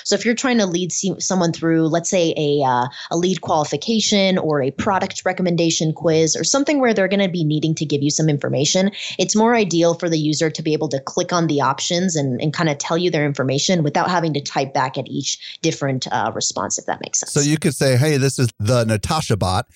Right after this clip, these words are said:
Speaker 2: Are you messaging about the mom fifteen discount on blah, blah, blah? Yes or no?" Right? And that's,
Speaker 1: Exactly.
Speaker 2: that you could do something like that, and that would just be, they just push it, and that would be it. Now, as far as, um,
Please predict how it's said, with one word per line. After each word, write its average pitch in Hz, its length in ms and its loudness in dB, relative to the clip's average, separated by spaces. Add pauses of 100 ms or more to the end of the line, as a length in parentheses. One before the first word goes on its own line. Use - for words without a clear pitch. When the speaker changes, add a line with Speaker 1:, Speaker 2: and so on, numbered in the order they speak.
(280)
Speaker 2:
Are 117 140 0
you 127 320 4
messaging 117 560 2
about 113 300 0
the 117 100 0
mom 113 320 2
fifteen 113 760 0
discount 104 600 0
on 101 180 0
blah, 135 160 0
blah, 110 120 2
blah? 92 260 -2
Yes 101 380 0
or 113 80 4
no?" 120 240 2
Right? 95 320 0
And 101 300 -2 (100)
that's, 110 160 0
Speaker 1:
Exactly. 143 500 -4
Speaker 2:
that - 140 0
you 120 80 2
could 123 120 -4
do 135 120 2
something 131 280 -2
like 107 220 0
that, 107 240 0
and 98 140 -2
that 104 120 0
would 107 140 -2
just - 220 -4
be, 107 80 -2
they 95 140 0
just 95 280 -4
push - 240 -2
it, 78 100 -4
and 90 80 -6
that 90 120 -2
would 85 100 -4
be 85 120 -4
it. 85 120 -6 (500)
Now, 123 120 2
as 120 100 0
far 156 240 2
as, 120 140 2
um, 104 320 0